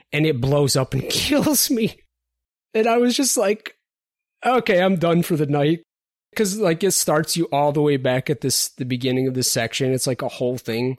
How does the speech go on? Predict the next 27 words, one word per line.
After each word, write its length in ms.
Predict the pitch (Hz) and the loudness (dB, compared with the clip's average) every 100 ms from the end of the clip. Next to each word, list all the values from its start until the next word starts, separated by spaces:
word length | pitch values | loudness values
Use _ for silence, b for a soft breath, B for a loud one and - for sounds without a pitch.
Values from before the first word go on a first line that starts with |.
| _ _ _ _ _ _ | _ _ _ _ _ _
So 160 | - 143 | -2 0
I 40 | |
was 120 | 139 | 2
like, 140 | 135 160 | 0 0
"Okay, 560 | 160 147 123 110 117 - | 0 0 -2 -2 -6 -6
yeah, 200 | 123 117 | -4 -2
I'm 100 | 131 | 0
not 200 | 123 113 | 0 -2
doing 260 | 117 113 | -4 -2
that 260 | 110 110 107 _ _ _ _ | -2 -4 -6 _ _ _ _
tonight. 360 | - 113 107 110 | -6 -4 -4 -4
I'll 160 | 120 | -4
come 200 | 117 127 | -4 -4
back 220 | 110 107 - | -4 -6 -4
to 160 | 113 | -4
it." 160 | 107 - _ _ _ _ | -4 -8 _ _ _ _
So 160 | - 160 | -2 2
there's 200 | 180 185 | 2 2
li-, 200 | 196 160 | 2 2
and 80 | 160 | 2
I 80 | |
was 160 | 156 147 | 2 2
like, 160 | 143 139 | 0 0
"I 140 | 151 | -2
hate 260 | 101 107 107 | -2 -6 -4
this 160 | 117 | -6
game." 340 | - 104 104 | -4 -6 -6